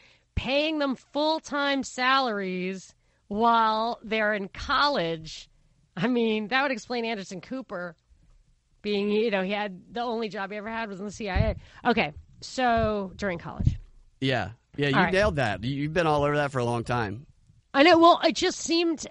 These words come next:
Speaker 1: self-evident to me. And then all those people who, who fit the bill, I mean, and then you can start thinking of people like Jim Comey.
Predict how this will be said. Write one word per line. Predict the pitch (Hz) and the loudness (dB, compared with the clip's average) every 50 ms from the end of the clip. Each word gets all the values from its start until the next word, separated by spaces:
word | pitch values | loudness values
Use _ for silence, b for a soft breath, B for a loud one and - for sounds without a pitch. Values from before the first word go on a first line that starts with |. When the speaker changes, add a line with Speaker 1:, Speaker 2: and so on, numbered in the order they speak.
| - _ - | -8 _ -6
Speaker 1:
self-evident | 254 - 330 269 254 - 269 254 311 403 415 359 302 | -4 -2 -2 -2 -2 0 -2 -2 0 0 -2 -4 -4
to | - - | -4 -4
me. | 240 214 | -2 -2
And | 214 233 233 | -2 -2 -2
then | 233 233 233 - | -2 -4 -4 -2
all | - 247 277 311 339 349 339 | 0 2 4 4 4 2 2
those | 240 277 269 262 - | 2 0 0 0 -4
people | - - 277 302 330 - - 277 214 208 196 180 b b b b b b b b - | -6 -4 -4 -4 -4 -4 -4 -4 -4 -2 -4 -6 b b b b b b b b -2
who, | 208 294 285 269 269 247 233 233 226 220 - - _ _ _ _ _ _ _ _ _ _ _ _ _ _ _ _ - 202 | 4 6 8 8 8 6 4 0 -2 -6 -8 -10 _ _ _ _ _ _ _ _ _ _ _ _ _ _ _ _ -8 -2
who | 214 269 247 | 0 0 0
fit | - - 202 202 202 _ | 2 2 2 2 2 _
the | - | -4
bill, | 208 175 214 240 302 370 381 269 | -2 2 4 4 4 4 4 2
I | 214 196 | 2 4
mean, | 208 220 220 | 4 4 4
and | 214 214 202 156 | 2 0 2 2
then | 233 269 320 330 | 4 4 4 2
you | 330 294 | 0 -2
can | - 254 233 | -4 -6 -6
start | - - 240 226 214 | -4 -4 -4 -4 -4
thinking | - 247 202 196 220 226 | -4 -6 -6 -4 -4 -6
of | 220 180 - | -6 -4 -4
people | 214 247 233 - 233 226 | -4 -4 -2 -4 -6 -4
like | 214 208 220 180 160 175 | -4 -4 -6 -8 -10 -4
Jim | - 226 247 226 | -2 0 0 0
Comey. | 196 - 202 226 269 381 453 440 262 226 226 262 | -2 -2 0 2 2 2 4 4 4 4 4 0